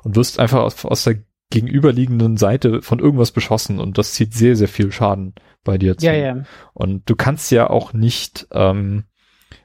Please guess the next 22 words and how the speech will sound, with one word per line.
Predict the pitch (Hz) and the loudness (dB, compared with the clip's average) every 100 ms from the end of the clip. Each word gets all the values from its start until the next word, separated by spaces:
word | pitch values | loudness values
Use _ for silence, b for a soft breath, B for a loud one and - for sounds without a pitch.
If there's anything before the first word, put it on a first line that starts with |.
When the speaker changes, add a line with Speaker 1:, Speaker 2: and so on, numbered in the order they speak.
| b | b
Speaker 1:
äh, | - 107 98 101 | -4 0 0 0
dein | 95 | 0
Health | - 151 - - - - | 2 0 0 -8 -14 -6
regenerieren. | - 104 104 101 98 95 92 98 | -2 0 2 0 2 0 0 -4
Dazu | 101 - | -6 0
musst | 113 131 - | 2 2 2
du | |
ja | 120 101 | 4 4
dann | 98 - | 2 0
irgendwie | 104 104 98 | 0 0 -2
zu | - | -2
dem | 101 | -2
Gegner | 104 101 98 | -2 -2 0
hin, | 98 127 | 2 0
ihn | 151 110 | 0 -2
töten | - 135 156 131 | 0 0 0 -4
und | 113 | 0
dann | 110 104 107 127 | 0 -2 -6 -12
das | - 113 - | -8 -6 -2
Health | 107 - | -2 -2
einsammeln, | - 127 95 92 107 | -2 2 2 2 0
sonst | 101 107 - | -4 -6 -12